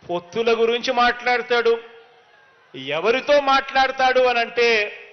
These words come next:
దత్తపుత్రుడితో మాట్లాడతాడు. ఏ విషయం మాట్లాడతాడు అనంటే తలుపులు బిగించుకొని ప్యాకేజీ ఎంత అని ప్యాకేజీ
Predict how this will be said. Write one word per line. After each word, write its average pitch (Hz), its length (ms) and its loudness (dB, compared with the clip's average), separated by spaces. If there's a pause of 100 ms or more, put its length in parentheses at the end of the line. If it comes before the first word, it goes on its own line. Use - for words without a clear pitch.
(720)
దత్తపుత్రుడితో 226 880 -4 (120)
మాట్లాడతాడు. 196 720 -4 (2250)
ఏ 254 40 6 (160)
విషయం 339 380 2 (120)
మాట్లాడతాడు 330 720 2 (120)
అనంటే 311 380 0 (680)
తలుపులు 269 440 0
బిగించుకొని 269 720 0 (760)
ప్యాకేజీ 302 600 0 (140)
ఎంత 269 180 -6 (140)
అని 269 120 -2 (120)
ప్యాకేజీ 233 440 0